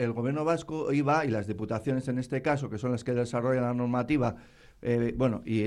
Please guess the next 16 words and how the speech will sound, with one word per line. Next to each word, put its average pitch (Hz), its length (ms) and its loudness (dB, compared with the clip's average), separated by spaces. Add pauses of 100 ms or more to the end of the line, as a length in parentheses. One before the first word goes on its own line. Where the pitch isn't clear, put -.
(100)
en 110 100 2
la 110 160 2
práctica 120 640 0
todo 117 180 -2
el 117 160 0
tema 117 260 -2
de, 117 360 -2 (260)
de 123 140 -2
la 113 100 2
gestión 135 440 0
del 110 140 2
patrimonio 117 600 -2
de 120 80 2
los 117 240 0
residentes, 143 720 -2 (640)
pues 143 480 8